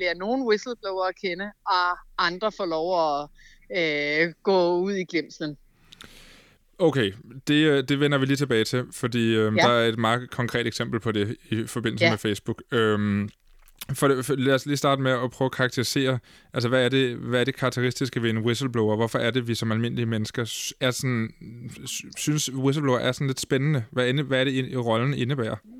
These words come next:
Speaker 1: Jamen, man kan sige, historisk set, så, øh, har vi jo et meget, øh, klart kulturelt billede af, hvad en whistleblower er, og det kommer jo tit fra, altså,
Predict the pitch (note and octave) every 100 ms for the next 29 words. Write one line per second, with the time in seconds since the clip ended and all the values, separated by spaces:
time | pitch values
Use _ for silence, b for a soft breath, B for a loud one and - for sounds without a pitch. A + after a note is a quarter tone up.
0 | B3 - B B B B B - F#3+ F#3+
1 | F3+ A#3 - B3 B3+ C4 - - - G#3
2 | A3 B3 - B3 C#4 D4 C#4 - B3 B3+
3 | A#3+ B B B - - A#3 A#3+ A#3+ G#3
4 | F#3+ F3+ F3 F#3 F#3 - - G3 A#3 A#3
5 | G#3+ F#3+ F#3 F3 G#3 A#3 A3+ F#3+ F#3+ D#3+
6 | - - G#3+ G#3+ G#3+ - A#3 F#3+ G3 -
7 | G3+ - - G#3 G#3 A#3+ G#3 F#3+ F3+ F3
8 | G3+ F3+ F3 G#3 G3+ F#3 D#3+ C#3 D3 E3+
9 | F3+ D#3+ G#3+ - A3 G#3+ A3 G3+ - A3+
10 | - b b b _ - E3+ D3+ - -